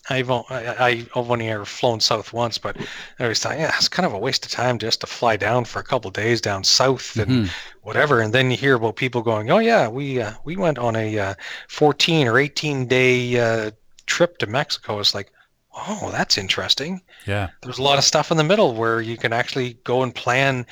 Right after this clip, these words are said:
Speaker 1: you know, like, get out ca-, paddling on the water, or get out on a hike, or get out and do something different, right?
Speaker 2: Yeah.
Speaker 1: Well, it's the same thing as with a, with a i-, deep interior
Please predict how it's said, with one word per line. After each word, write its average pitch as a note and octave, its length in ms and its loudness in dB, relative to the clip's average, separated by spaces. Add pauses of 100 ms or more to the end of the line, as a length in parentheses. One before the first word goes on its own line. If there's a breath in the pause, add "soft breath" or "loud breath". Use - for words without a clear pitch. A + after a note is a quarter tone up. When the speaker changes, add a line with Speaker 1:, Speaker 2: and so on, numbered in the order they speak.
(420 loud breath)
Speaker 1:
you C3 80 -2
know, B2+ 200 4
like, A#2+ 320 0
get C3 160 2
out C3+ 380 2
ca-, - 180 -8
paddling D3 400 0
on C3+ 80 4
the C3+ 80 2
water, B2 460 2
or G#2 60 -6
get A2 200 -2
out C3+ 160 2
on C#3 160 4
a A2+ 60 0
hike, A#2+ 400 -4
or G2+ 160 -6
get A#2 200 2
out C3+ 200 2
and G#2+ 80 -6
do B2+ 100 2
something A#2+ 440 2
different, - 500 -4
right? B2 260 -4 (240 loud breath)
Speaker 2:
Yeah. G#2+ 220 2 (560 loud breath)
Speaker 1:
Well, C3+ 100 2
it's C3+ 100 4
the C#3+ 120 4
same F3 240 2
thing E3 180 2
as D3+ 160 2
with D3+ 140 0
a, A#2+ 220 6
with B2+ 220 -2
a A2+ 200 2 (380)
i-, C#3 100 2 (140)
deep D#3 240 -2
interior C#3 680 4